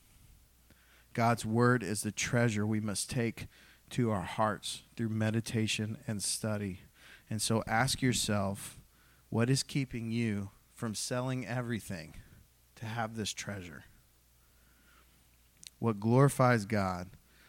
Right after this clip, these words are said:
or like verse twelve says, blesses God, is when we are taught by his stat-, statutes. The way we are taught by the Lord is through study of his word and applying it to our lives. So there's another step, right?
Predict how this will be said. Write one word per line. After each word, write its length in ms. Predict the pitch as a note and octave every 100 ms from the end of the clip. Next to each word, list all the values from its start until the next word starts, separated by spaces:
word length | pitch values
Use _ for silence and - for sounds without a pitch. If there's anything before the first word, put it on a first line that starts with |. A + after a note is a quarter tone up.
| _ -
or 120 | A2
like 180 | G#2 G2
verse 340 | G#2 A#2 -
twelve 380 | - A2+ G#2+ G2
says, 300 | - F#2+ E2+
blesses 580 | F#2 G#2 A2+ A#2 F#2+ E2
God, 420 | F2 F2 C#2 F#2 - _ _ _ _ _ _ _ -
is 220 | B2 A2+
when 240 | G#2+ A2+ A2+
we 100 | A2+
are 140 | G2+
taught 500 | - - A2+ G2+ -
by 140 | F2+ F#2
his 180 | F#2
stat-, 380 | - - F#2+ F#2+ -
statutes. 880 | - - G#2+ G2+ - F#2+ - - - - _ - - - - - _ A#2
The 80 |
way 260 | G#2+ A#2+ C3+
we 160 | C#3 D3
are 100 | C3+
taught 480 | - C3 B2 A#2+
by 160 | A#2+ A#2
the 140 | G#2+
Lord 340 | G#2 G#2 G#2 E2+
is 220 | G2 -
through 160 | A#2+ G#2+
study 500 | - A#2 A#2+ B2 A2
of 160 | G2
his 200 | G#2+ G#2+
word 260 | G#2 G2 G#2
and 140 | G#2
applying 460 | G#2 - A2 A2 A2
it 120 | -
to 140 | - G#2+
our 140 | G2+
lives. 460 | G2 G2 F#2+ - - - -
So 180 | - D3+
there's 200 | C#3 C#3
another 360 | D3 D3 D3 C#3
step, 460 | - C#3 B2 -
right? 280 | A#2+ B2 C3+